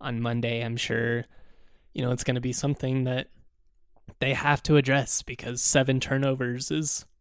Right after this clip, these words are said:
it's crazy. Seven fumbles in one season. You could go three seasons and not have seven lost fumbles. So, yeah, <laughs> I don't know what you do. It's, it's just a weird year.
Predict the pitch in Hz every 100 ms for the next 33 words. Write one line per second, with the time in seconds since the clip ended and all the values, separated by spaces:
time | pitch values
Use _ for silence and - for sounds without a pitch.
0 | _ _ _ _ _ _ - - 127 -
1 | - 143 131 151 - 135 135 - 131 139
2 | 135 127 127 131 127 - 139 160 175 165
3 | _ _ _ _ _ _ - 180 165 175
4 | 156 139 - 151 175 180 - 123 120 113
5 | 113 - - _ _ _ _ - - 123
6 | 120 - - 117 120 - 120 120 117 107
7 | 107 - - 120 123 117 160 - - _
8 | _ _ _ _ _ _ _ _ _ _
9 | _ _ _ _ - - 120 113 - -
10 | - _ _ - 160 165 - - - -
11 | 143 156 156 135 123 - 117 113 117 131
12 | - 151 - 156 - 135 123 127 127 127
13 | 120 127 131 127 131